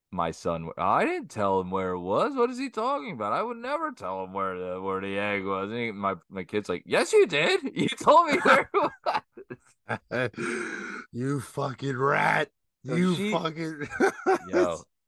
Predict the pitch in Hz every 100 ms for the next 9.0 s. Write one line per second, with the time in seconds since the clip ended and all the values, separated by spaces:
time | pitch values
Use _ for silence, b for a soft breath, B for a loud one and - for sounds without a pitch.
0 | _ - 107 123 113 107 101 101 101 95
1 | 104 107 107 113 120 165 175 160 - 160
2 | 170 180 156 131 127 120 - _ 110 120
3 | 104 117 127 135 135 107 95 - 104 98
4 | 95 90 85 80 - _ _ _ 95 95
5 | 101 107 98 85 - 90 82 80 - 80
6 | 73 76 82 78 69 - - _ _ _
7 | _ _ 123 - 107 113 104 90 87 78
8 | 92 92 85 - 80 - 76 71 67